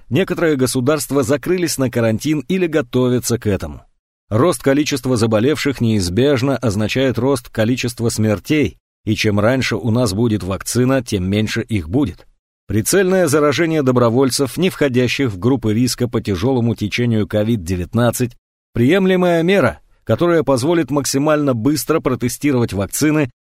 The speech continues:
и убедиться в их эффективности или неэффективности. Разумеется, участники таких экспериментов должны быть застрахованы,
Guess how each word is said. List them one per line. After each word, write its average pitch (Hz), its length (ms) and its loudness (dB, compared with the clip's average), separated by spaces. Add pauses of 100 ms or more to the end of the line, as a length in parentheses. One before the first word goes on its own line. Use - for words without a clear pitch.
и 175 80 0
убедиться 170 560 0
в 151 80 2
их 143 220 0
эффективности 139 960 0 (200)
или 160 420 0
неэффективности. 117 1200 -2 (480)
Разумеется, 117 640 0
участники 123 520 -2
таких 110 340 -4
экспериментов 110 720 -2
должны 95 340 0
быть 123 160 0
застрахованы, 110 800 0